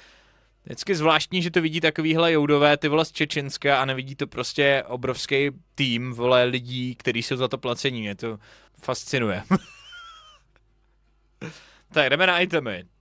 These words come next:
A poškození kritickým zásahem u Edge of Night a jde, teda Edge of Night a Infinity Edge,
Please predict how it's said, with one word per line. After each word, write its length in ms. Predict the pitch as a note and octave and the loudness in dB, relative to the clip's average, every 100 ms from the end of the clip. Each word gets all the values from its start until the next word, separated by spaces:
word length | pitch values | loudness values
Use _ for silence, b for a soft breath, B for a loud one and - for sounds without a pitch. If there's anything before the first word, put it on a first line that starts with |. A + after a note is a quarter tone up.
| _ A#2 | _ -2
A 360 | A2 G2+ G#2 - _ _ _ _ _ _ _ _ _ _ _ - b b b b | 0 0 -2 -6 _ _ _ _ _ _ _ _ _ _ _ -20 b b b b
poškození 560 | - D3+ - A3 B3 A#3+ | -4 -2 2 0 0 -2
kritickým 560 | F3+ D#3 E3 - A3+ G3 | -2 -2 -6 -8 -10 -4
zásahem 600 | F3+ C#3 - C3+ A2 A2+ | -4 -4 -4 -4 -4 -6
u 80 | C#3 | -8
Edge 240 | D3 C#3+ | -6 -4
of 60 | G3 | -2
Night 480 | F3+ G#2+ G#2 - - _ _ _ _ | 0 0 -2 -6 -18 _ _ _ _
a 260 | A#2 A2+ A2 | 4 6 6
jde, 540 | A#2 A#2 A2 G#2+ A2 - _ _ _ _ _ _ _ _ _ _ - | 2 2 2 2 -2 -6 _ _ _ _ _ _ _ _ _ _ 2
teda 240 | C#3+ G2+ | 4 4
Edge 160 | A2 A#2 | 0 -6
of 60 | A#2+ | -4
Night 440 | G2+ F#2+ - - - | -2 -4 -8 -14 -2
a 300 | G#2+ G2+ G2 | 0 2 0
Infinity 440 | E3+ F3+ D#3 C3+ B2+ | -2 -2 -2 0 0
Edge, 260 | G#2+ D#3 | -2 -4